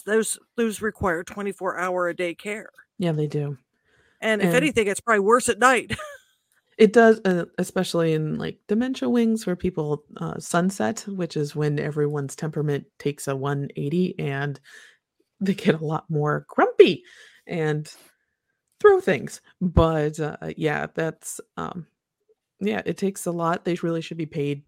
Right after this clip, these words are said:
Speaker 2: accordingly to that. But getting back to the Potter's Field and, uh,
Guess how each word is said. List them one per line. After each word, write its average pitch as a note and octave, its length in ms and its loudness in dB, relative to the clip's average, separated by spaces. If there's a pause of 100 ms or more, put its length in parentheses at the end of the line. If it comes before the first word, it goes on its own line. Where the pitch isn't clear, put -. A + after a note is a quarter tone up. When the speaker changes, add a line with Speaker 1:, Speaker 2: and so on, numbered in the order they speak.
(460)
Speaker 2:
accordingly C#3+ 600 -4
to C#3 180 -8
that. C#3 240 -10 (340)
But A#3 300 2 (420)
getting G3+ 240 4
back F3 240 -2
to D#3+ 100 -6
the D3+ 100 -4
Potter's F#3 640 0
Field D3 520 -4 (120)
and, C#3+ 540 -4
uh, C#3+ 220 -10